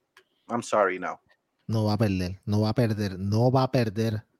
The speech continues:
Speaker 2: Adam Page
Speaker 1: No.
Speaker 2: va a ganar esa lucha. Y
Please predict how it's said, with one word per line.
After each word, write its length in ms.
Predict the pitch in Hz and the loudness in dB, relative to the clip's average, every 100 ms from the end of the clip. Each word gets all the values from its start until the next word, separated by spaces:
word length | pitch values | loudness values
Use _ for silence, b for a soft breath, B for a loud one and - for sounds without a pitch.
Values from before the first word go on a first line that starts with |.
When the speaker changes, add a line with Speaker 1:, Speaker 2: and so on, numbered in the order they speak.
| _ | _
Speaker 2:
Adam 260 | 113 135 151 | 2 4 4
Page 340 | 147 143 135 | 4 2 0
Speaker 1:
No. 180 | 104 104 | -8 -4
Speaker 2:
va 160 | 110 135 | 0 2
a 20 | |
ganar 320 | 143 135 131 | 2 2 2
esa 220 | 131 - 110 | 0 -2 -2
lucha. 440 | 113 - - 92 _ b b b b | -4 -4 -10 -12 _ b b b b
Y 320 | 147 147 143 | 4 6 6